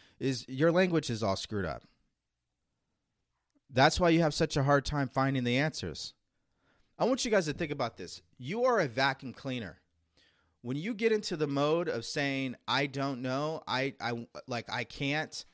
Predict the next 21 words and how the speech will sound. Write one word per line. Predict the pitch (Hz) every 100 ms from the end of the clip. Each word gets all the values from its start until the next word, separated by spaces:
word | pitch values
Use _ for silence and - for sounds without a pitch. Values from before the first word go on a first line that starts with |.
| _ _
it's | - 143 -
not | 143 135
easy, | - 135 151 147 156 160 -
it's | 123 113
hard, | - 127 131 151 165 160 _ _ _ _ _ _ _
I | - 131
don't | 131 139 139
like | 139 143
this, | - 160 156
I | 127 131
hate | 151 151
this," | 165 160 -
you | 139 151
have | 123 107
disconnected | 139 147 - - 143 135 135 139 120
the |
vacuum | 107 120 120 120
cleaner | - 120 113
from | 98 104
the | 98
wall. | 92 95 85 -